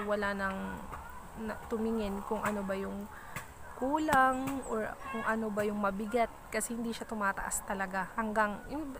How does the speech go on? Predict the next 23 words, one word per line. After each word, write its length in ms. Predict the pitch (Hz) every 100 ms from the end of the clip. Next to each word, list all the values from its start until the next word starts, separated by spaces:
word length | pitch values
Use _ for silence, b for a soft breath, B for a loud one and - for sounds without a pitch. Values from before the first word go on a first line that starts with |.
| -
at 80 | - - - - B B B B
sabagay, 320 | 294 339 330
at 160 | 320 -
least 240 | 302 - 269
may 160 | 262 269
saranggola 400 | 277 240 247 247
yung 160 | 233 226
anak 160 | 214 -
ko 160 | 208 202
para 240 | 220 220
paliparin 640 | 220 214 214 208 208 208
dyan 240 | 208 208 208
kapag, 400 | 208 202 196 202 202 - - B B B
kapag 320 | - 214 208
malakas 320 | 214 196 208 233
yung 160 | 214
hangin. 320 | 208 214 208
Like 240 | 214 247 240
ngayon, 400 | 254 254 247 233
guys, 240 | 220 226
hindi, 400 | 233 233 233 233 220 254
hindi 320 | 247 240 240
maaraw. 560 | 233 202 208 185 185